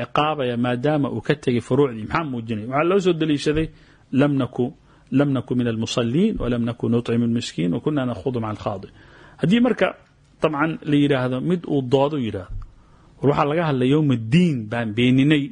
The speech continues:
bay naarta ku mutaysteen." Yawma ddiin baa laga hadlay. "Wa kunna nukadhibu biyawmi ddiini," bay naarta ku mutaysteen. Salaad aanu ka tagnay iyo sadaqaan la bixi weyne layskuma haysto. Waxaa imanaysa marka, waxaa leeyahay, "Law lam yakun lidikri salaati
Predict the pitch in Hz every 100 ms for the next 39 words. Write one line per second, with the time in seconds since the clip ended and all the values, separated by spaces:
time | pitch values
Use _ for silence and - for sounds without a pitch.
0 | - _ _ - 120 131 160 - 135 160
1 | 135 123 110 - 117 110 101 - _ _
2 | _ - - _ 143 185 196 156 165 214
3 | 180 151 156 135 98 98 - _ _ _
4 | _ 117 - 170 156 143 127 175 143 139
5 | 135 175 160 131 131 180 151 139 185 180
6 | 175 208 180 156 135 - 131 117 - -
7 | - - 156 190 208 185 156 147 190 -
8 | 143 139 185 - 131 156 165 185 160 170
9 | 160 147 151 156 151 139 - 160 139 110
10 | - - - - _ - 131 165 180 135
11 | 143 151 147 117 147 175 104 - - -
12 | - - 120 139 135 180 196 160 - 127
13 | 101 107 _ _ _ - 117 120 139 180
14 | - 131 117 - 135 151 139 - 104